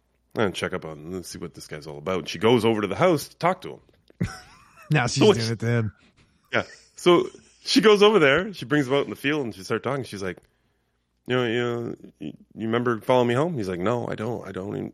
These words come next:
Speaker 1: I don't remember. You, you remember me from high school?"
Speaker 2: Hmm.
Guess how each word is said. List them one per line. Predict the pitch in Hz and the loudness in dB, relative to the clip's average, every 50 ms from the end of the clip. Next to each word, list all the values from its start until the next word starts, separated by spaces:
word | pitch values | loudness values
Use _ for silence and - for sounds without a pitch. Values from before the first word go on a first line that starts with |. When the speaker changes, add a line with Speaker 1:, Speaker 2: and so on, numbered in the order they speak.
| - | -14
Speaker 1:
I | - - | -18 -14
don't | - 98 98 90 - - _ _ _ _ _ _ _ - | -14 -12 -12 -14 -16 -20 _ _ _ _ _ _ _ -18
remember. | 92 98 - - - | -16 -14 -14 -14 -12
You, | 87 92 92 | -12 -12 -10
you | 85 92 95 | -10 -10 -4
remember | 92 104 104 104 113 | -2 -2 0 0 0
me | 107 104 110 104 | -2 0 -2 -2
from | - - 95 | -4 -4 -4
high | 101 147 | -4 -4
school?" | 170 - - - 247 233 _ _ _ _ _ _ _ _ _ _ _ _ _ _ _ _ | -4 -4 -8 -10 -12 -12 _ _ _ _ _ _ _ _ _ _ _ _ _ _ _ _
Speaker 2:
Hmm. | 117 110 | -8 -8